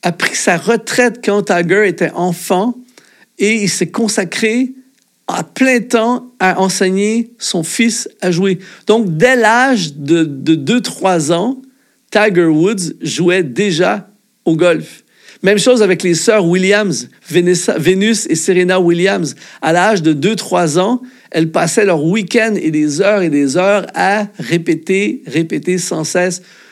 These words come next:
le tennis. Donc, évi-, évidemment, quand tu te retrouves des années plus tard, dix mille heures plus tard, et que tu as déjà un talent à la base, ben, tu te démarques.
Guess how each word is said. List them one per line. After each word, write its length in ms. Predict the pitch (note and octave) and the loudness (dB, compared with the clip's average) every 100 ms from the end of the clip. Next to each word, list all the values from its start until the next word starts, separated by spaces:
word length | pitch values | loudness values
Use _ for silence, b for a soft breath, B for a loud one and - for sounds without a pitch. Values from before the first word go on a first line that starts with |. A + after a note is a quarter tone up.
| b b b E3+ | b b b -2
le 120 | E3+ | 0
tennis. 340 | F#3+ F3+ E3 | 2 0 0
Donc, 260 | G3+ A#3+ - B3 | 0 -2 -2 0
évi-, 300 | B3 B3 B3 | 2 0 -2
évidemment, 520 | A#3+ A3 G#3+ G3 A#3 - | -4 0 0 -2 -4 -4
quand 120 | F#3+ | -6
tu 100 | - | -6
te 80 | - | -6
retrouves 520 | D#3 F#3 B3 A3+ D3 | -6 -4 -2 -2 -2
des 220 | C#3 C3+ | 0 0
années 160 | C#3+ F3 | 0 -2
plus 180 | D#3 | -4
tard, 280 | C#3 F#3+ A3+ | -2 -2 -2
dix 200 | C#3 C#3+ | -4 -4
mille 200 | G3+ F#3 | -2 0
heures 180 | F#3 F#3+ | 0 0
plus 140 | E3+ | -4
tard, 320 | - E3+ B3 - | -2 -2 -2 -2
et 120 | D#3+ | -4
que 100 | D#3 | -4
tu 160 | C#3+ E3 | -4 -2
as 60 | D3 | 0
déjà 360 | D#3 D#3+ G3+ | 0 0 0
un 100 | F#3 | 0
talent 360 | - D#3 D#3 F#3 | 0 0 0 0
à 60 | |
la 140 | D#3 B2+ | -2 -2
base, 340 | C#3+ - F#3+ - b b b b | -2 -4 -8 -12 b b b b
ben, 120 | F3 | -2
tu 160 | F#3 G3+ | 0 -2
te 60 | D#3+ | 0
démarques. 440 | G#3+ A3+ G3+ - | 2 2 -2 -6